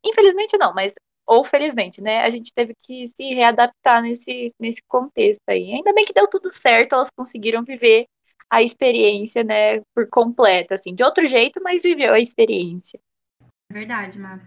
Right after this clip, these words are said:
Speaker 2: Acho que é isso que, que no final das contas vale, né? Já que temos essa situação, vamos tentar sair dela do melhor jeito possível.
Speaker 1: Exato.
Speaker 2: É, bom, e a segun-, a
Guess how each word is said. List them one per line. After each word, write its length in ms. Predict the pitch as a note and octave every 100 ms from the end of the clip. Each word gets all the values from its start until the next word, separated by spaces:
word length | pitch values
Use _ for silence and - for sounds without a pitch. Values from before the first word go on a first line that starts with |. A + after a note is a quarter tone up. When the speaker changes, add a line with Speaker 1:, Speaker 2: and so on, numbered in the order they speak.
| -
Speaker 2:
Acho 240 | F#3 F#3+
que 80 | A3
é 80 | G#3+
isso 260 | G#3+ -
que, 400 | A#3+ B3 A#3+ A#3+ - - - - - -
que 100 | A#3+
no 80 |
final 180 | A#3+ B3
das 160 | A#3+ B3+
contas 400 | B3+ C4 C#4 B3
vale, 400 | C4+ A#3+ G#3+ G#3+
né? 320 | A#3 A#3+ A#3+
Já 160 | B3 B3
que 100 | C4
temos 320 | - C4 B3+
essa 180 | B3+ C#4
situação, 600 | C4+ C4 B3 B3 A#3+ B3+
vamos 240 | B3 B3+ C4
tentar 300 | C#4 B3+ B3
sair 220 | C4+ A#3
dela 280 | A#3 A#3 A#3+ B3 -
do 160 | A3
melhor 260 | A#3+ A3+ A#3+
jeito 220 | B3 A#3
possível. 560 | D4 - C4+ G3+ G3+ - -
Speaker 1:
Exato. 880 | A3+ A3 B3 F4+ A#3 A#3 A#3+ G#3+ G#3 _ _ _ _ _ _ _ -
Speaker 2:
É, 460 | B3 A#3 A#3 A3+ A#3+ - -
bom, 320 | F#4+ F#3 - -
e 80 | C#4+
a 140 | D#4
segun-, 360 | G4+ D4+ E4 B3+
a 220 | B3+ B3